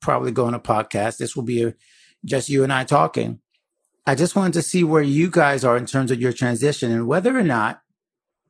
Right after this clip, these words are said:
this transition can be a good thing, because I think a lot of people are in between. A lot of people are thinking, "Well, okay,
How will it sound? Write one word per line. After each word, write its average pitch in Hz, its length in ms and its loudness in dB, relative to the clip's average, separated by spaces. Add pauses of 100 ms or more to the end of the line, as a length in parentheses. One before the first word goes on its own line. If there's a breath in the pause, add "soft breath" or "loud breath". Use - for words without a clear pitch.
(320)
this - 220 -2
transition 175 560 2
can 151 180 4
be 139 100 4
a 131 100 4
good 143 320 2
thing, 90 280 -6 (480 loud breath)
because 147 280 2
I 139 80 2
think 175 240 2
a 156 60 2
lot 143 280 4
of 160 60 -2
people 156 300 4
are 131 200 4
in 147 180 0
between. 139 600 -2 (760 soft breath)
A 139 100 -2
lot 143 380 4
of 180 80 -4
people 156 300 4
are 131 160 2
thinking, 123 520 -2
"Well, 135 560 0
okay, 131 640 0